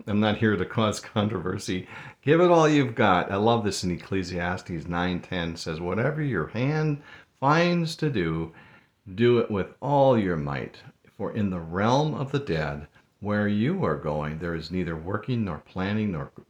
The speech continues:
knowledge nor wisdom." So during this life, we're supposed to work at it with all our heart. Give it all you got. And the Lord, the Lord, if we follow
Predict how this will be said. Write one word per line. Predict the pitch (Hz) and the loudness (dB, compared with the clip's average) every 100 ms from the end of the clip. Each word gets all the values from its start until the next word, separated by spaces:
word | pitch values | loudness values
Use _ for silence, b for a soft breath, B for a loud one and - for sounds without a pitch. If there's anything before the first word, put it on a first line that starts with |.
| 85 | -6
knowledge | 87 98 110 104 | -2 0 -2 -2
nor | 104 | -2
wisdom." | 92 80 71 - 69 67 _ b b b b - | -2 -2 -4 -6 -12 -12 _ b b b b -12
So | - 110 | -4 -2
during | 92 127 117 95 | 0 2 2 2
this | 110 - 95 | 2 0 0
life, | 85 87 87 | 0 0 -2
we're | 135 220 | -6 -6
supposed | 220 - 175 160 | -6 -4 -2 -2
to | 117 | -2
work | 92 98 185 - | 0 2 0 -2
at | 80 | -2
it | 80 85 | -2 -4
with | 85 | -8
all | - 110 127 131 | -4 -2 2 2
our | 104 | 0
heart. | 104 127 98 - B B B | 0 -2 -2 -4 B B B
Give | - 165 | -4 -2
it | 220 | 0
all | 220 214 | 0 0
you | 196 | -2
got. | 160 165 127 - - B B B | -2 -2 0 -2 -10 B B B
And | 104 104 104 98 95 98 92 | -4 -2 0 -2 -2 -2 -2
the | 98 | -2
Lord, | 139 214 165 - - | -2 -2 -4 -10 -6
the | 110 | -2
Lord, | 113 127 190 185 170 _ _ _ - | 0 2 2 0 -6 _ _ _ -8
if | 101 | -6
we | 113 | -4
follow | 104 120 185 180 | 0 0 0 -4